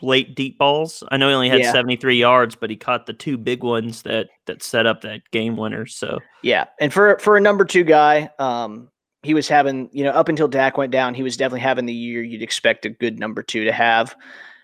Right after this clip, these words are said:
Speaker 2: Um, and, you know, yeah, I'm, I'm not, I'm not complaining about Gallup. I just noticed that 'cause I'm so used to seeing him just snag everything. Um, yeah.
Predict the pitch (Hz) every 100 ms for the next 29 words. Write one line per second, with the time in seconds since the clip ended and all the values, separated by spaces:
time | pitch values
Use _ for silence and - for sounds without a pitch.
0 | _ 123 120 110 95 123 127 _ _ _
1 | - 208 180 131 127 _ _ 120 - -
2 | - 147 139 151 165 160 143 156 156 139
3 | 127 127 120 117 120 117 117 117 117 117
4 | 110 - - 127 143 139 135 - - 123
5 | 120 - 123 120 113 - 139 127 123 -
6 | 117 131 113 113 113 - - 127 113 -
7 | _ 123 120 110 110 - 113 107 120 _
8 | - - _ _ _ 120 113 110 85 -
9 | 123 _ _ _ _ _ _ _ _ _
10 | _ _ _ _ - -